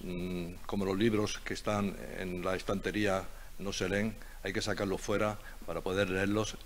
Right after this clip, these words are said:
y Cáritas salió para que sea visible, eh,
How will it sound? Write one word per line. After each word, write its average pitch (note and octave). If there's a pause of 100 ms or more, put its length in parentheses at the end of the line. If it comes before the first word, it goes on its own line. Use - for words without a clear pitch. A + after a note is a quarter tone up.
y B2
Cáritas A2+
salió G#2
para G2
que G2+ (260)
sea G2
visible, G2+ (420)
eh, F2+